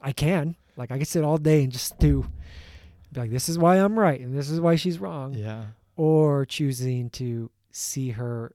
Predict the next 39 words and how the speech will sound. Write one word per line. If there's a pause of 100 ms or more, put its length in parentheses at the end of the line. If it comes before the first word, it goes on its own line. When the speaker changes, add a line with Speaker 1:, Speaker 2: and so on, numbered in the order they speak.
Speaker 1:
in
light
of
what
Jesus
has
done,
right? (100)
Speaker 2:
Yeah.
Speaker 1:
Like,
yes, (680)
she
might
have
done
something
that
had
hurt
me, (1200)
but
right
now
she
is
forgiven. (300)
Speaker 2:
Yeah.
Speaker 1:
Right
now
she's
washed
clean. (680)
Right
now,
the
sins
that
she
committed